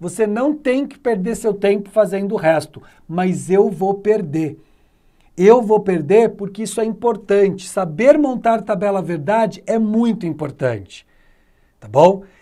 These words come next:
Se você montou a tabela verdade lá, letra A, e deu tautologia e não montou as outras, por favor, pausa a aula, tenta montar as outras.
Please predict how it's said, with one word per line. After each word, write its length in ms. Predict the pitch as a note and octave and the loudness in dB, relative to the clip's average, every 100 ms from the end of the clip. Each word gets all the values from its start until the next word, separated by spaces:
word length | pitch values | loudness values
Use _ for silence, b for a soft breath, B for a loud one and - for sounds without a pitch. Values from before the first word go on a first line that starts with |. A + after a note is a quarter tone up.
| B | B
Se 180 | - C#4 | -10 -6
você 520 | B3+ C4 C4 - F4 | 0 0 0 -2 -2
montou 460 | G4 F#4+ E4 - B3 | 0 0 0 0 0
a 80 | A#3 | 2
tabela 460 | A3 F#3+ G#3+ A#3+ | 0 2 2 0
verdade 600 | A3 A3+ F3 G#3 G#3 F3+ | 0 -4 0 0 0 -2
lá, 220 | F#3+ G3+ G#3+ | 0 2 2
letra 480 | G#3+ B3+ B3+ A#3 | 0 -2 0 0
A, 80 | G#3 | 0
e 80 | F#3+ | 0
deu 240 | D#3 G#3+ | 0 -2
tautologia 640 | A#3+ A#3+ A3+ A3+ G#3+ F#3+ G3+ | 0 -2 -2 0 0 0 -4
e 40 | |
não 180 | G3 A3+ | -4 -4
montou 480 | B3 A3+ G#3+ G3 F#3 | -4 -4 -6 -2 -2
as 220 | D3+ B2 | -2 2
outras, 440 | F#3+ A#3+ - C3+ - b b | 4 4 2 -8 -14 b b
por 100 | - | -10
favor, 520 | E4 D#4+ G3+ A#3+ A3 B B B _ _ | -4 -2 -2 -2 -4 B B B _ _
pausa 380 | E4 G4 C4+ D#4 | 4 4 2 0
a 140 | A#3+ | 2
aula, 360 | B3 A3+ D#3 - - | -2 -2 -6 -12 -2
tenta 340 | D#4 E4+ E4 | -2 2 0
montar 360 | C#4+ B3+ A#3+ A3+ | 0 -2 -2 -2
as 160 | D#3 | -2
outras. 500 | F3+ G3 F#3+ A#2+ - | -4 -4 -6 -14 -18